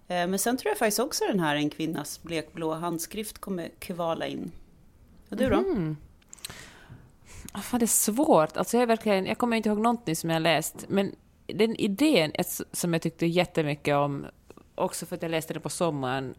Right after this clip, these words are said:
Speaker 2: ute i Stockholm när jag var ledig, och det var en jättefin dag, var den här Åsa Erikssons Epidemin, som handlar om ett ensaksparti som tar över Sverige och vill, eh, och vill, eh, alltså vill utrota övervikt.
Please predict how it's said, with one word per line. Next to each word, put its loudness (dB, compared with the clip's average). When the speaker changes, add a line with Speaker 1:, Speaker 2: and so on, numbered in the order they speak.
Speaker 2:
ute 0
i -8
Stockholm -4
när -4
jag -4
var -2
ledig, 0
och -2
det -2
var -4
en -4
jättefin -6
dag, 0
var -4
den -6
här -2
Åsa 0
Erikssons -2
Epidemin, -2
som -4
handlar 2
om -2
ett -6
ensaksparti -2
som -6
tar -2
över 0
Sverige 0
och -6
vill, -2
eh, 0
och -4
vill, 0
eh, 0
alltså -6
vill -2
utrota 0
övervikt. 0